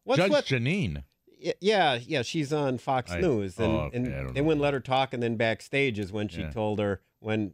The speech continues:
Speaker 1: when Judge Jeanine tried to talk civil to her, she just, uh, "F you, F you," and "Get out of here," this and
Speaker 2: Yeah.
Speaker 1: that, and it, it, it's kind of the,
Speaker 2: That's
Speaker 1: the,
Speaker 2: typical.
Speaker 1: the liberal meltdown.
Speaker 2: Yep.
Speaker 1: It, it, talk about bullying, for
Speaker 2: Yep.
Speaker 1: God's sake.
Speaker 2: Oh, they're,
Speaker 1: I
Speaker 2: they're
Speaker 1: mean, is,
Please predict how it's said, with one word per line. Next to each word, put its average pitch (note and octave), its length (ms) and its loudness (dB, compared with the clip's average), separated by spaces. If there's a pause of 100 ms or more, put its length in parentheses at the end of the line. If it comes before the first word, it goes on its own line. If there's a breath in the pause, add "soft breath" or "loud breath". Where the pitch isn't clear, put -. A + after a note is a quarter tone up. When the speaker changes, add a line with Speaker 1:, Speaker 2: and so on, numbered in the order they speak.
Speaker 1:
when G#2 200 -4
Judge G2 320 -2
Jeanine G2+ 300 0
tried F#2+ 220 -2
to F2 80 -10
talk F2+ 320 -4
civil A#2+ 320 -6
to - 180 -8
her, F#2 140 -2
she F#2 180 -12
just, F2+ 260 -14
uh, E2 160 -12
"F G#2 220 -10
you, G2+ 180 -14
F F#2+ 220 -10
you," G2 240 -6
and F2 180 -12
"Get A2 160 -2
out G2 200 0
of F#2 80 -6
here," G2 200 -2
this G2 160 -6
and D3 140 -4
Speaker 2:
Yeah. G#2+ 160 0
Speaker 1:
that, - 40 -14
and G#2 140 -4 (540 soft breath)
it, A#2+ 300 -4
it, - 300 -14 (120)
it's - 220 -6
kind A#3 240 0
of G3+ 100 2
the, A#2+ 160 0 (120)
Speaker 2:
That's A#3+ 140 -8
Speaker 1:
the, C3 80 0
Speaker 2:
typical. E3 420 0
Speaker 1:
the F3+ 120 2
liberal B3 380 2
meltdown. G3 560 2
Speaker 2:
Yep. G#3 240 4
Speaker 1:
It, F3 60 -2
it, F3+ 80 -6
talk C#4+ 240 2
about C#4+ 340 0
bullying, F#3 540 2
for D3 160 -4
Speaker 2:
Yep. D3 60 -2
Speaker 1:
God's C#3+ 300 4
sake. C#3+ 300 2
Speaker 2:
Oh, D#3 180 0
they're, A2+ 240 -2 (140)
Speaker 1:
I - 80 6
Speaker 2:
they're D3 100 4
Speaker 1:
mean, F#3+ 320 2 (140)
is, F3+ 260 -2